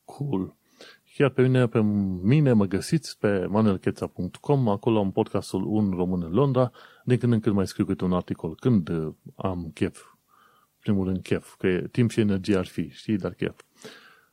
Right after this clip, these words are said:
Dar, în principiu, acolo fac podcastul Un Român în Londra, dacă te interesează să afli despre viața în U K și tot felul de știri legate de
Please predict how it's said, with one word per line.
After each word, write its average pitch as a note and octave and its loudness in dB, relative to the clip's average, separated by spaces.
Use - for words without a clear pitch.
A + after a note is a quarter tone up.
Dar, C3+ 4
în C3 2
principiu, C3 2
acolo B2 2
fac A#2+ -2
podcastul A2 0
Un A2 2
Român G2 2
în F2 -2
Londra, A#2 2
dacă G#2 -2
te G#2 -2
interesează G2 -2
să - -4
afli G#2+ -2
despre G2+ -2
viața G2+ -2
în F#2+ -2
U F#2+ -6
K D3 0
și C3 -8
tot C3+ -4
felul B2+ 0
de A#2 0
știri A2 -4
legate F2 -6
de E2+ -8